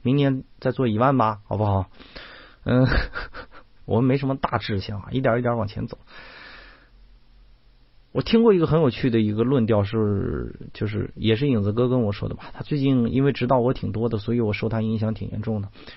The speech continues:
他跟我说，我们经常在碎片化的环境里去学习，学到的很多，知道，知道了很多，就像我们刚才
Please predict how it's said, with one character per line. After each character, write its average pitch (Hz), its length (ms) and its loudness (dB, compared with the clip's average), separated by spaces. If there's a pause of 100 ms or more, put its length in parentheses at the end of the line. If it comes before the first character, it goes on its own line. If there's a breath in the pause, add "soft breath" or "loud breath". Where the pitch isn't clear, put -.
(340 loud breath)
他 - 120 -4
跟 165 120 2
我 143 100 4
说， 135 480 2 (960)
我 113 100 2
们 131 140 4
经 180 280 0
常 123 200 2
在 127 380 2
碎 - 180 0
片 131 160 2
化 113 160 0
的 104 80 -2
环 104 180 -4
境 113 140 0
里 101 80 -2
去 101 160 -6
学 104 180 -4
习， 104 160 -6
学 107 180 -4
到 127 160 2
的 110 120 0
很 101 160 -2
多， 113 240 2
知 135 240 -4
道， 131 320 2 (160)
知 175 120 0
道 165 140 6
了 107 100 2
很 101 160 -4
多， 101 160 -6
就 104 120 -6
像 110 160 -2
我 101 40 -2
们 107 100 -4
刚 107 120 -2
才 110 220 -2